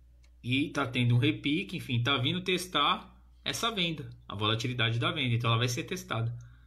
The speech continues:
Se o preço voltar pra dentro desse range, entre compra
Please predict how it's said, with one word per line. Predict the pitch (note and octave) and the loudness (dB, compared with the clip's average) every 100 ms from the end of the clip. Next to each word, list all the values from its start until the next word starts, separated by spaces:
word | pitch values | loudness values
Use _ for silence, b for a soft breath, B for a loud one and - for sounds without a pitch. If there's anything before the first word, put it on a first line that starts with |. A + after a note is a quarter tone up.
| B B B B - | B B B B -20
Se | - - B3+ | -8 0 2
o | D4 | 2
preço | G3+ G3 F3+ D3+ | 4 4 2 0
voltar | D3+ D3 A#2+ D3+ C3+ | 2 0 2 2 2
pra | C3+ | 2
dentro | A#2+ B2 A#2+ | 2 4 4
desse | A#2+ A#2+ B2 | 2 2 4
range, | A#2 A2+ G#2+ A2 A#2+ A#2+ - - - | 4 4 4 2 2 0 -4 -6 -4
entre | A#2+ B2 A#2+ D#3 | 0 0 0 -2
compra | - B2 B2 A#2+ G#2+ F#2+ | 0 0 2 0 -2 -8